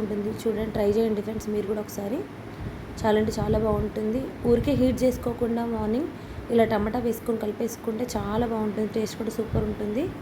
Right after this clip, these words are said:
ట్రై చేయండి మీరు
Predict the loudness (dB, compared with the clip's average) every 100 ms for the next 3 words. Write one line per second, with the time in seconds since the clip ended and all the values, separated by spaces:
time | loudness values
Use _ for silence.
0 | -12 -10 -10 -10 -10 -12 -10 -10 -10 -12
1 | -14 -14 -14 -14 -14 -12 -12 -10 -10 -10
2 | -2 2 4 4 4 2 0 -2